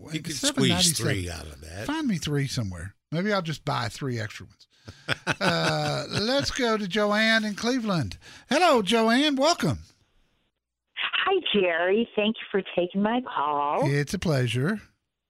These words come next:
Speaker 3: Well, I'm calling because, um, I'm a little bit conflicted. I have leased two Honda Accords, um, two-year leases each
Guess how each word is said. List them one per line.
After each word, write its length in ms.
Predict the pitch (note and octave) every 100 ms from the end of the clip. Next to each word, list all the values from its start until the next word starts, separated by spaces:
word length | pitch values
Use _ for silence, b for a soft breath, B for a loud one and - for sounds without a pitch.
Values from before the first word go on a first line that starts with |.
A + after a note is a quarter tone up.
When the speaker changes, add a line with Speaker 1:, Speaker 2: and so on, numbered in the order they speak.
| _ _ _ _ _ _ B B B B B
Speaker 3:
Well, 360 | A3 G#3+ B3+ C4
I'm 140 | G#3 G3+ -
calling 480 | G#3+ G#3+ B3 C#4 F#4+
because, 420 | C#4+ - - G3 F3 G3
um, 360 | F3 E3 E3 -
I'm 120 | F#3+
a 100 | F#3
little 180 | F#3 A3
bit 180 | C4 B3+
conflicted. 1000 | B3+ B3 - F3 D#3+ - D#3 D3 E3 A3 - B B B B -
I 280 | F3 F3 G3 F#3+
have 160 | F3+
leased 540 | D#3+ F3+ G#3+ G3 F3 E3 - - - _ - -
two 220 | A3+ A#3
Honda 420 | A#3+ - F#3+ F3+ G3+
Accords, 1000 | F#3+ G3 - D3 C3+ B2+ C3 E3 G#3 G#3+ B B B B B B -
um, 640 | D#3+ D3 D3 C#3 C#3 F#3+ _ - -
two-year 360 | G#3 G#3+ A3
leases 580 | G3+ F3 F3 - C3+ C3 - -
each 200 | C#3+